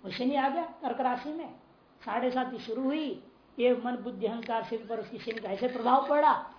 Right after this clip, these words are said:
विवेक ही नष्ट हो गया। ऐसा विवेक नष्ट हो गया, जाके मौन पर एकांत शांत बैठने का सोचे थे, देव प्रयाग से आ गए,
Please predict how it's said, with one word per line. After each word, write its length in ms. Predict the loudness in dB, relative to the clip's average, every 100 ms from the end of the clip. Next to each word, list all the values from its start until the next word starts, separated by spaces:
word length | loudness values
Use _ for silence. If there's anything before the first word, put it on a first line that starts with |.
| -12
विवेक 380 | -6 -2 -2 -2
ही 160 | -4 -6
नष्ट 320 | -10 -8 -8
हो 60 |
गया। 240 | -8 -12 -16 -20 -20 -20 -20 _ _ _ _ _ _ _ _ -20 -14 2
ऐसा 360 | 4 6 6 4
विवेक 340 | 2 0 0
नष्ट 380 | -2 -2 -4 -6
हो 120 | -6
गया, 540 | -6 -8 -8 -8 -8 -12 -20 -10
जाके 360 | -2 0 0 -2
मौन 340 | -2 -2 -2
पर 80 | -4
एकांत 420 | -6 -4 -6 -4
शांत 260 | -6 -6 -6
बैठने 360 | -6 -6 -6
का 100 | -8
सोचे 320 | -8 -8 -8
थे, 100 | -8
देव 180 | -6 -6
प्रयाग 260 | -6 -10 -10
से 160 | -14
आ 140 | -16 -16
गए, 320 | -14 -14